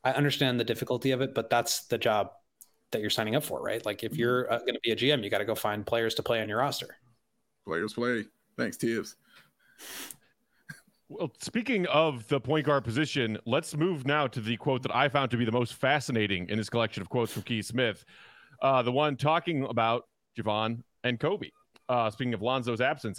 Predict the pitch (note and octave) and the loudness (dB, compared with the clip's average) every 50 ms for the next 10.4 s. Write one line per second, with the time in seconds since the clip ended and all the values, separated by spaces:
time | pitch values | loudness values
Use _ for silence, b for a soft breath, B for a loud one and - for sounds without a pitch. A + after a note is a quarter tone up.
0 | - - C#3+ F3 G#3+ B3 A#3 F#3 G3 F3 G3 F#3+ E3 - E3 C#3 D#3+ D#3+ F3 E3+ | 0 2 2 4 4 2 0 0 2 2 2 2 2 0 0 2 2 2 2 2
1 | - - A2+ C#3 D#3+ D#3 - E3+ D#3 D3+ C#3 B2+ - C#3 E3+ E3+ C3 A#2+ A2 A2+ | 2 2 2 0 0 0 0 0 2 2 0 0 0 0 2 2 2 2 2 0
2 | G#2 E2+ B2+ B2+ C#3 B2+ B2+ D3 E3+ F#3 - - A#2+ G2+ F2+ E2+ E2 - - - | 0 0 0 0 2 2 2 2 2 2 0 -2 -2 0 0 0 -2 -6 -8 -6
3 | A#2+ G#2 B2 C#3+ D#3 D3+ C#3 A2 A#2+ C#3 D3+ D3 C#3 B2 B B B B - - | -2 0 2 2 2 2 0 0 0 0 2 2 0 -2 B B B B -2 0
4 | E3 D3+ B2+ A2+ G#2+ G#2+ C#3+ D#3+ - - E3+ E3 D3 - B2 A#2+ A2 A#2 C3 C#3 | 2 2 2 2 2 2 0 2 2 2 2 0 0 0 -2 0 2 4 4 4
5 | D3 D3 - C3 A2+ - G#2 G#2+ A#2 B2 C3+ B2+ A2 C3 A2+ B2 C3 B2 - D3 | 4 2 0 -4 -6 -6 -4 -2 -2 -2 -2 0 0 2 2 2 2 2 2 2
6 | C#3 C3+ C#3 B2 A2+ G#2+ F#2+ F#2+ G#2 A2+ C3+ D#3 D3 E3 F3 E3+ D#3+ E3+ F#3 G#3 | 2 4 4 2 0 -2 0 2 2 4 4 2 2 2 2 4 4 4 2 2
7 | A3 b b b b b b _ - C#3+ C#3 C#3 D3+ E3+ F3+ - - B2+ B2 - | 0 b b b b b b _ 2 4 4 4 4 2 0 -2 -4 -2 -2 -2
8 | B2+ A#2+ - - A#2+ A#2+ - - - G#3+ G#3+ C3 - - B B B B B B | -2 -4 -2 0 0 0 0 -2 -2 0 0 0 -2 -6 B B B B B B
9 | B B B - F3 G#3+ A3+ A3 D#3 B2+ - - D#3+ E3+ E3+ E3 E3+ E3+ E3 D#3+ | B B B 0 2 2 2 2 0 0 2 2 2 2 4 4 4 4 4 4
10 | D3 C#3+ C#3+ D#3 F#3 A3+ A#3 | 4 4 4 4 2 0 -2